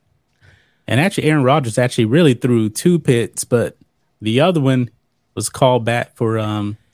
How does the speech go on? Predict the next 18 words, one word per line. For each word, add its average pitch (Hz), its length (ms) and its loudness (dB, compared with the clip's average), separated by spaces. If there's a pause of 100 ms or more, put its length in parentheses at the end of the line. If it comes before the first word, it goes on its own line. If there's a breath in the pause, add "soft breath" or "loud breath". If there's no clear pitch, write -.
(640)
uh, 104 220 -4 (680 loud breath)
what 143 140 0
was, 123 220 0
I 143 80 -4
think 214 160 0
it 170 40 4
was 131 120 0
pass 131 320 -2
interference. 117 640 -4 (680)
No, 165 160 4
no, 131 220 2
it - 20 0
was 113 140 -4
holding, 120 280 0
I 104 100 -2
believe, 104 280 -6
on 98 140 -8
defense. - 640 -8